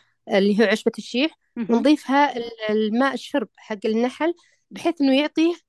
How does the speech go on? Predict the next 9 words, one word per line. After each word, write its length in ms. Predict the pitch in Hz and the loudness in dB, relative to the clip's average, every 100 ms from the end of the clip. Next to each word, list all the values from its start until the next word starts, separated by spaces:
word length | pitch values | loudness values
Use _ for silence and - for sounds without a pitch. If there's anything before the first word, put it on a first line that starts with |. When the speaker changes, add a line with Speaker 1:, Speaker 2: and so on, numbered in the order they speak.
| _ - | _ -8
Speaker 1:
م-، 260 | 220 220 220 | -4 -4 -6
مقاومة 480 | 220 285 285 240 214 | -4 -2 0 0 0
للأمراض 720 | 220 240 220 233 269 269 262 | -2 -4 -2 0 0 0 -4
ومقاومة 320 | 208 208 220 220 | -10 -8 -2 0
Speaker 2:
ومناعة. 360 | 220 226 214 | 2 2 2
Speaker 1:
للفاروة. 380 | 196 254 254 254 240 _ _ - | 0 -2 -2 -6 -10 _ _ -14
Speaker 2:
مهم. 300 | 226 208 226 _ - | -10 -8 -10 _ -2
Speaker 1:
ومناعة، 540 | 220 220 240 262 247 | 2 4 2 0 -2
زيادة 260 | 220 214 | -4 -8